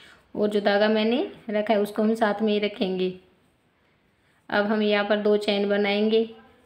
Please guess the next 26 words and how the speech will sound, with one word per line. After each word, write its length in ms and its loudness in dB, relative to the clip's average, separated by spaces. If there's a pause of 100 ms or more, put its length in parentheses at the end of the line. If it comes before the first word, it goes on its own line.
दो 280 4
चेन 260 0
बनाने 360 0
के 140 0
बाद 360 0 (440)
जो 140 4
हमारी 380 4
ये 100 4
फर्स्ट 320 -2
चेन 280 2
है 100 4
दो 220 6
की, 220 -4 (380)
इसी 240 -4
same 280 4
stitch 280 0
के 140 2
अंदर 280 2
हम 240 -2
एक 240 0
बार 180 2
और 280 2 (360)
double 260 2
half 220 -2
क्रोशिया 380 -4
बनाएंगे। 540 -2